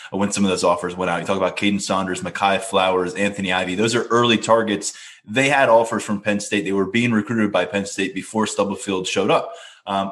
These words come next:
of course, you flip the script. You look at some of the guys they just signed in the last class. Stubblefield played a role there, but couldn't get the in-person,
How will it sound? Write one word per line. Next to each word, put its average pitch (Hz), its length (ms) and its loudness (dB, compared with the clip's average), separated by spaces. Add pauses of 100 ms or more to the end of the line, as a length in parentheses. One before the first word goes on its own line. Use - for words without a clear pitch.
(140)
of 123 160 -2
course, 113 240 -2
you 104 80 0
flip - 240 -2
the 101 80 -6
script. 127 260 -2
You 104 80 -4
look 101 120 -2
at 101 100 -6
some 101 120 -2
of 95 60 -4
the 95 80 -2
guys 95 220 0
they 92 100 -2
just 95 300 -2
signed 104 240 2
in 90 60 -6
the 90 100 -4
last 101 320 0
class. 107 300 0
Stubblefield 104 420 -2
played 101 240 2
a - 20 -4
role 123 240 4
there, 107 160 4
but 95 200 -8
couldn't 123 200 0
get 107 160 -2
the 104 180 -2
in-person, 101 640 2